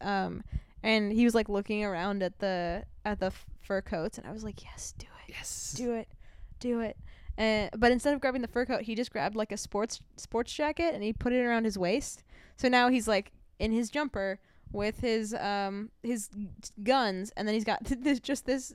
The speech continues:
Speaker 1: this jacket around his waist. And eventually, a zombie comes to attack him, and the zombie pins him on the ground, um,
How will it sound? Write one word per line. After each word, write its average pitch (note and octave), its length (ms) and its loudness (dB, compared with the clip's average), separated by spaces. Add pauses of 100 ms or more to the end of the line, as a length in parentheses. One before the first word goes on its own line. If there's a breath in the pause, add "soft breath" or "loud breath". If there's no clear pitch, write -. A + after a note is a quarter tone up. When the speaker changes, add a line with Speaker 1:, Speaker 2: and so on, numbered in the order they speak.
Speaker 1:
this A3+ 200 -10
jacket A3 280 -2
around G#3+ 220 -2
his A3 140 -8
waist. A3 360 -4 (320 soft breath)
And A#3 140 2
eventually, B3+ 640 0
a G#3 140 -4
zombie A#3+ 440 0
comes A#3 240 -2
to A#3 80 0
attack B3+ 360 -2
him, F#3+ 320 -2 (380 soft breath)
and A3 440 0 (420)
the A3 220 2
zombie B3 420 2
pins B3+ 380 4
him A3+ 160 0
on G3+ 140 0
the G3 80 -2
ground, G3 500 0 (260)
um, G3 400 -2